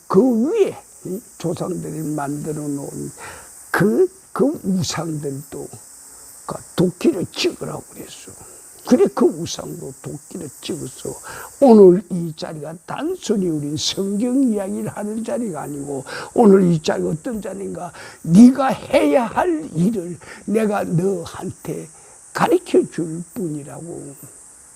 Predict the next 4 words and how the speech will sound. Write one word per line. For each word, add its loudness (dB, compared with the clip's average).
그럽니다. -10
우리는 8
우리나라 4
전체의 -8